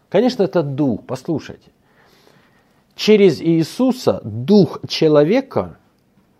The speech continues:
предстаёт пред Духом Божьим и соединяется с ним, с одним целым. Вот Евангелие, вот Евангелие. Не событие спасения Евангелия, а Евангелие — это восстановление духа человека с Духом Божьим,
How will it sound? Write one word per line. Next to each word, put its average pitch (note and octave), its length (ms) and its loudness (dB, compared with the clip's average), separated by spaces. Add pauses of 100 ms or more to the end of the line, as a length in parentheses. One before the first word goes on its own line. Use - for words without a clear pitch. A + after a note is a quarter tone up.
(120)
предстаёт D#3+ 640 0
пред D3 300 -2
Духом E3+ 380 -2
Божьим F2+ 380 0 (100)
и C3+ 80 -10
соединяется D3 840 -2
с - 140 -10
ним, B2+ 140 -2
с - 100 -12
одним G2+ 280 -4
целым. C2 380 -12
Вот F#3 300 2
Евангелие, D3+ 640 2
вот F#3+ 340 4
Евангелие. C#3+ 640 2 (680)
Не E3+ 160 4
событие G#3 920 4
спасения B2+ 840 0
Евангелия, G#2 540 -6 (560)
а D3+ 100 0
Евангелие — F#3+ 560 4
это F3 160 4
восстановление F#3+ 920 4
духа D3 500 -2
человека D3+ 680 0
с A#2 60 -6
Духом A#2+ 480 -4
Божьим, D#3 440 2